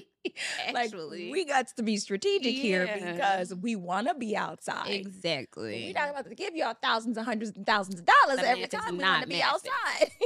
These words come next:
Speaker 2: So you gotta make the math math, and these are the hacks to make the math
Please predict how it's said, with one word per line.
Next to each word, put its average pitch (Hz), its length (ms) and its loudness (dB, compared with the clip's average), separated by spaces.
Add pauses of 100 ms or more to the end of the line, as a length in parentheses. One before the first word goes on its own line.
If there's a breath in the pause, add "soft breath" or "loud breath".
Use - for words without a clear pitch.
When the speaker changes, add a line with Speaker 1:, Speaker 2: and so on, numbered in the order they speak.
(140)
Speaker 2:
So 110 360 -6
you 208 140 -2
gotta 190 220 2
make 175 200 -2
the 180 80 -6
math 170 380 -8
math, 180 320 -6 (100)
and 165 360 -8 (220)
these 311 240 -4
are 254 100 0
the 196 100 -2
hacks 196 360 -6
to 190 120 -10
make 170 200 -8
the - 60 -18
math - 240 -20